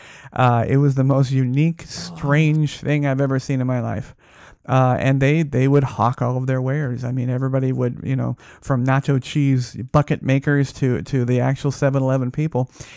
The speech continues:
Speaker 1: And they w-, they had mock-ups of seven eleven stores within the convention facility
Speaker 2: Really?
Speaker 1: where you could see how they were gonna market your <laughs> food. It was amazing.
Speaker 2: Oh.
Speaker 1: Love it.
Speaker 2: Oh, it, there, I mean, the ones in Japan, they were so fluorescent. I mean, it was just,
Speaker 1: <laughs> Yeah.
Speaker 2: yeah, I would go in there 'cause there was one near my house.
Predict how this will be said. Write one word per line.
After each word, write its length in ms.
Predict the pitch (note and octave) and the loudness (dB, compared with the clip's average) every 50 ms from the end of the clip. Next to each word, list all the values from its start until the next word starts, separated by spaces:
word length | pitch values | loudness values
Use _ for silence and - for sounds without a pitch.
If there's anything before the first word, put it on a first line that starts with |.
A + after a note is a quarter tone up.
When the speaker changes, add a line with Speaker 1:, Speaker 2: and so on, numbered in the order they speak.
| - - | -6 0
Speaker 1:
And 120 | C#3+ C#3 D3 | 2 2 4
they 180 | C#3+ D3 D3+ | 4 4 4
w-, 180 | D3 C3+ C3+ - | 4 2 0 0
they 180 | - C#3 C#3+ D3 | 0 2 2 4
had 220 | C#3+ D3 C3 B2+ | 4 2 2 2
mock-ups 600 | B2+ C3 C#3+ E3+ G3 - - C3+ - - - - | 2 4 4 4 2 2 2 0 0 -2 -4 -4
of 120 | A#2 A2+ | -4 -4
seven 340 | - - - D3 C#3+ C#3+ C3 | -2 0 2 2 4 4 2
eleven 380 | B2+ C3 C3+ C#3+ C#3 C#3 C3+ B2+ | 2 2 0 0 0 0 -2 -2
stores 640 | - - - D3 D3 D#3 C3+ - - - - - - | -4 -2 0 0 0 0 0 -4 -6 -10 -16 -8 -6
within 280 | - C3 - B2+ C#3 C#3 | -4 -2 -2 -2 -2 -2
the 80 | C3 | -2
convention 460 | - C3+ A#2+ B2 C3 C3+ C3 B2 B2 | -2 -2 -2 -2 -2 -2 -2 -4 -6
facility 420 | A#2 B2+ B2 - - - - F#3+ F#3+ | -8 -8 -10 -8 -8 -6 -4 -2 -2
Speaker 2:
Really? 260 | G3 F#3+ E3+ D3+ C#3+ C#3 | -2 -2 -2 -2 -2 0
Speaker 1:
where 200 | C3 C3+ C#3+ C#3+ | 2 4 4 6
you 160 | C#3+ C#3 C3+ | 6 4 2
could 200 | B2+ - C#3+ B2 | 2 0 -4 -6
see 320 | - - - D3+ C#3+ C#3 C3+ | -6 -4 -2 0 0 2 2
how 260 | B2+ C3+ C#3 D3 C#3 | 2 2 2 2 2
they 140 | C3 B2+ B2+ | 2 2 0
were 160 | B2+ A#2+ A2+ | 0 0 -2
gonna 180 | B2+ B2+ B2 A#2 | -2 -2 -2 0
market 400 | A#2 C3 C#3 D3 C#3+ - - - | 2 4 4 4 2 0 -4 -4
your 100 | C3 B2 | -4 -4
<laughs> 20 | |
food. 580 | - - - - - - - F3+ G3 F3 C#3 B2+ | -4 -6 -12 -14 -12 -6 -4 -2 0 2 2 2
It 100 | C3 B2+ | 0 0
was 120 | B2+ B2 | 0 -2
amazing. 520 | B2+ B2+ B2 B2 - F#3+ F#3+ E3+ D3 A#2 - - | -2 -2 0 0 2 2 2 2 0 -2 -4 -2
Speaker 2:
Oh. 40 | - | 0
Speaker 1:
Love 160 | C3+ C#3 C3 | 2 2 4
it. 40 | C4 | 4
Speaker 2:
Oh, 80 | B3 A#3+ | 2 2
it, 180 | - G#3 A3 | 2 2 2
there, 180 | F#3+ A#3 A#3+ A#3 - G#3 | 4 4 4 4 2 2
I 60 | A3+ A3+ | 2 2
mean, 180 | A3+ A3+ G#3+ | 2 2 2
the 80 | G#3 G#3 | 2 0
ones 240 | A#3+ D4+ D#4+ - - | 0 -2 -2 -4 -6
in 60 | G3+ | -6
Japan, 380 | F#3+ F#3+ - - A3 A#3+ A3+ | -4 -2 0 0 0 0 -2
they 60 | G#3 F#3 | -2 -2
were 120 | E3+ D#3 | -2 -4
so 280 | - - G#3 G#3 G#3 F#3+ | -4 -4 -4 -4 -4 -6
fluorescent. 640 | - - G#3+ G#3+ A3 G#3+ F#3 F#3 - - G3 G3+ - _ _ _ _ _ _ _ _ _ _ _ _ _ _ _ - | -8 -10 -10 -10 -6 -6 -6 -6 -6 -8 -12 -14 -14 _ _ _ _ _ _ _ _ _ _ _ _ _ _ _ -2
I 80 | G3+ G3+ | 0 2
mean, 160 | G3 G3 F#3+ | 2 2 0
it 80 | - G3+ | 0 -2
was 180 | G3+ G3+ F3+ | -2 -2 0
just, 260 | - A3 F#3+ - - - D#3 - | 0 -2 -2 -2 0 0 0 0
Speaker 1:
<laughs> 140 | - - - | 0 -4 -2
Yeah. 120 | D3 C3+ | 0 0
Speaker 2:
yeah, 240 | A#3 A3+ - - C4 | 2 2 2 2 2
I 40 | - | 2
would 200 | D#4+ C4+ G3+ G3 | 0 0 2 2
go 200 | - G#3+ G#3 G#3 | 4 4 4 4
in 100 | A3 G#3+ | 2 2
there 140 | G#3 G3+ | 0 0
'cause 160 | E3 G3+ F#3+ F3 | 0 -2 -2 -2
there 80 | G#3 | -2
was 100 | G3+ F3+ | -4 -2
one 260 | G#3 G3+ G3 F#3+ F3 | -2 -2 -2 -2 -2
near 140 | - G3 F#3+ | -2 -2 0
my 180 | F3+ E3+ E3 D#3+ | 0 2 2 2
house. 420 | E3 F3+ F3+ F#3 F3+ - - - | 0 0 0 -2 -4 -6 -10 -16